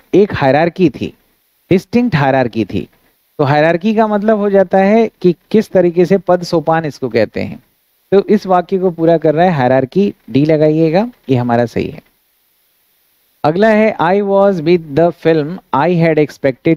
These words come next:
to be better।" मतलब उम्मीद कर रहे थे कि better हो लेकिन उतना अच्छा हुआ नहीं, तो मैं disappointed हो गया। तो मैं अपना feeling बता रहा हूँ, तो जहाँ feeling बताना है तो वहाँ पे past participle का प्रयोग करना है, और जब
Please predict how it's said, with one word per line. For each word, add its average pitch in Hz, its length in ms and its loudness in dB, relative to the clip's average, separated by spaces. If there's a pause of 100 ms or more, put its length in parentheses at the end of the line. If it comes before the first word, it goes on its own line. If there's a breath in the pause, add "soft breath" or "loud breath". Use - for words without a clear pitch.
to 139 140 -4
be 175 100 2
better।" 110 420 -2 (320)
मतलब 160 280 0
उम्मीद 185 320 -2
कर 185 160 2
रहे 185 120 4
थे 196 160 2
कि 196 280 0 (500)
better 139 260 0
हो 202 340 -6
लेकिन 156 420 0 (140)
उतना 165 320 -2
अच्छा 170 220 -2
हुआ 139 300 0
नहीं, 104 240 -8 (480)
तो 160 60 0
मैं 202 260 0
disappointed 143 680 -2
हो 110 100 -2
गया। 101 160 0
तो 147 140 -6
मैं 180 180 0
अपना 196 240 -2
feeling 180 360 -2
बता 180 220 2
रहा 175 160 0
हूँ, 180 260 -12 (540)
तो 143 60 0
जहाँ 170 220 0
feeling 208 320 0
बताना 185 340 0
है 190 240 0 (160)
तो 160 80 -2
वहाँ 160 340 0
पे 196 240 2 (220)
past 180 240 -2
participle 139 600 -2
का 123 120 -2
प्रयोग 107 240 -6
करना - 280 -4
है, 92 200 -8 (600)
और 147 180 0
जब 208 280 0